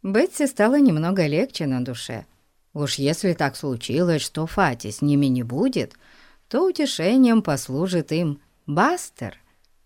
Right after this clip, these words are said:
милый добрый Бастер. Такая прелесть!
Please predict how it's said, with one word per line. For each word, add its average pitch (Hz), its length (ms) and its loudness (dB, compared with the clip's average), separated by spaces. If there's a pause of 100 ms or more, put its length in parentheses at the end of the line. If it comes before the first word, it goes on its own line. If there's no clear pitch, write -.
(140)
милый 254 640 0
добрый 156 500 -2
Бастер. 117 680 -8 (680)
Такая 262 520 2
прелесть! 202 760 -4